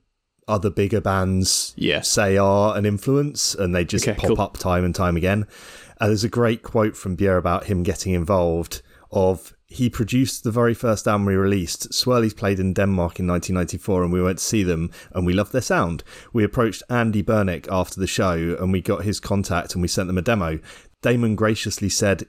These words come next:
Speaker 1: "You sent me a dud. It now has the Frank Sinatra Christmas album on it. You've got to love that dry Scandinavian wit."
Speaker 2: <laughs> That's brutal, but brilliant.
Speaker 1: Yeah. But I love the fact that,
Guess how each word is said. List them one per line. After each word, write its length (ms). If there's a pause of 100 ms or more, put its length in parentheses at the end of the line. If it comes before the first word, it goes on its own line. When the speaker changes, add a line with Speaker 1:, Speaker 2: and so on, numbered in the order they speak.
Speaker 1:
"You 120
sent 240
me 80
a 60
dud. 340
It 120
now 180
has 180
the 80
Frank 240
Sinatra 480
Christmas 420
album 280
on 120
it. 200 (360)
You've 200
got 240
to 100
love 260
that 180
dry 200
Scandinavian 800
wit." 280 (240)
Speaker 2:
<laughs> 760
That's 160
brutal, 540 (200)
but 160
brilliant. 320
Speaker 1:
Yeah. 200 (600)
But 80
I 100
love 180
the 100
fact 220
that, 220